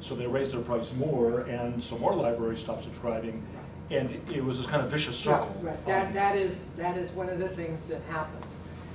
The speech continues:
Speaker 1: Yeah.
Speaker 2: And so the fixed costs remain the same,
Speaker 1: Right.
Speaker 2: and the number of subscriptions decline.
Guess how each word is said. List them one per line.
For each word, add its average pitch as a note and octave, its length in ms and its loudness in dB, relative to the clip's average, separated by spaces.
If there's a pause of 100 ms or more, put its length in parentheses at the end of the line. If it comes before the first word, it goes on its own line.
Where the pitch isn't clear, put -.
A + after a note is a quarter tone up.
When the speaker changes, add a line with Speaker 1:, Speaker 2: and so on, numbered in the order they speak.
Speaker 1:
Yeah. E3 60 -2
Speaker 2:
And E3 140 -2
so F3+ 460 2 (260)
the F#3 100 8
fixed A3+ 420 0
costs F#3+ 500 0
remain F3 540 0
the D3+ 100 -6
same, F3+ 560 0 (300)
Speaker 1:
Right. - 140 2
Speaker 2:
and E3 140 -2
the E3+ 80 0
number E3 320 -2
of D#3+ 100 -2
subscriptions E3 760 -4
decline. - 600 -6